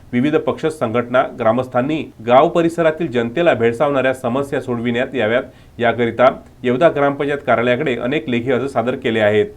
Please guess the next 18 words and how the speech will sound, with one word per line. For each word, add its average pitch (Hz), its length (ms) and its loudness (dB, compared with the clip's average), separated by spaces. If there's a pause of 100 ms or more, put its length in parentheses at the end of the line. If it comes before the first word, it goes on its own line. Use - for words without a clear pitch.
(240)
प्राप्त 127 240 0
झालेल्या 165 340 0
तक्रारी 139 420 -2
अर्जानुसार 123 560 -2
समस्यांचा 151 580 -4
निपटारा 143 340 -4
करावा, 120 400 2 (340)
अन्यथा 143 500 2
प्रहारच्या 135 460 -2
वतीने 123 360 -2
आंदोलनाचा 131 520 -2
इशारा 131 420 -2 (380)
जिल्हा 143 200 2
संपर्क 156 380 -4
प्रमुख 143 300 -4
प्रदीप 131 520 -4
वडतकर 123 400 -2
यांनी 120 320 -4